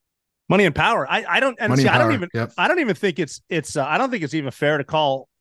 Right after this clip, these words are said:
Speaker 1: them liberals, because I
Speaker 2: No.
Speaker 1: think, I think the true, like, the true definition of a liberal would be like a, a John F. Kennedy Democrat, someone that, that, uh, you know, liberal meaning, I, I think,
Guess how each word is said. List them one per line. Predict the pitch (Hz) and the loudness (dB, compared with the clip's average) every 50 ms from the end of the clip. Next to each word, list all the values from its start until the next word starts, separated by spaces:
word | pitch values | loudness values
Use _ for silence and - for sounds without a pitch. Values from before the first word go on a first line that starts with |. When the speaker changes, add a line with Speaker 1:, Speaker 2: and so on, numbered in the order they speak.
| _ _ _ - | _ _ _ -8
Speaker 1:
them | 151 156 151 135 120 | -4 -4 -4 -4 -4
liberals, | 123 139 170 180 190 143 110 101 92 - - - - _ _ | -4 -4 -2 -2 -2 -4 -4 -6 -10 -14 -18 -20 -20 _ _
because | - 139 - 185 165 | -4 -2 2 2 4
I | - - | 4 4
Speaker 2:
No. | - 147 | 4 4
Speaker 1:
think, | 135 262 - - - | 2 2 0 -2 -4
I | 165 208 | -6 -6
think | 220 - - 262 269 - | -6 -4 -2 -2 -2 0
the | - 226 | -2 -4
true, | - - - 220 247 247 | -4 -4 -4 -2 -2 -2
like, | 226 180 - | -2 -2 -2
the | - 170 | -2 -4
true | - - - - 208 254 269 | -6 -6 -4 0 2 2 2
definition | 247 233 175 - 180 180 147 123 | 4 2 0 0 -2 -6 -6 -6
of | 170 139 | -6 -6
a | 135 | -6
liberal | 123 135 170 196 170 151 127 123 117 _ - - _ _ _ | -4 -2 -2 -2 0 0 -2 -2 -4 _ -16 -20 _ _ _
would | - 139 156 135 113 | -6 -6 -6 -4 -2
be | 143 165 165 | 0 0 2
like | 151 151 143 139 131 - | 2 2 2 0 0 -2
a, | 147 131 123 127 156 | -2 -2 0 0 -2
a | 147 123 | -4 -4
John | 123 113 156 160 165 | -4 -4 -2 -2 -2
F. | 156 - | -2 -4
Kennedy | - 160 165 160 147 143 | -4 -6 -6 -6 -6 -8
Democrat, | 120 113 131 135 156 139 - 170 170 170 165 - _ _ _ _ | -6 -6 -6 -6 -6 -4 -2 0 0 0 0 -4 _ _ _ _
someone | - - 180 180 175 170 156 | -8 -4 -2 0 0 0 0
that, | 151 139 143 - - | -2 -2 -4 -6 -8
that, | 143 143 131 - - - | -6 -6 -6 -6 -6 -6
uh, | 165 135 120 120 | -4 -4 -2 -2
you | 135 147 | -2 -2
know, | 143 135 147 - | -2 -2 -4 -6
liberal | - 165 180 165 151 170 202 185 196 190 | -12 -10 -6 -2 2 2 4 4 4 4
meaning, | 175 160 165 160 160 156 160 | 4 2 0 0 0 -2 -2
I, | 202 196 220 220 196 - 208 180 - | 0 0 0 0 -2 -6 -16 -12 -6
I | - 185 208 | -2 -2 -2
think, | - - 127 110 | -2 -6 -10 -12